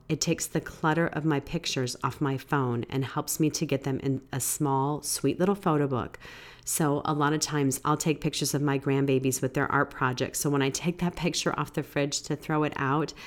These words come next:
Nana doesn't feel so guilty. But I have loved Chatbooks just for our general photos, that they put together a beautiful little photo album.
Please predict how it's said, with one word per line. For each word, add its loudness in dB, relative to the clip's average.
Nana 6
doesn't 2
feel 0
so 0
guilty. -2
But 2
I 6
have 6
loved 2
Chatbooks 0
just 4
for 0
our 2
general 2
photos, 2
that 2
they 2
put -2
together 2
a -2
beautiful 4
little 4
photo 2
album. 0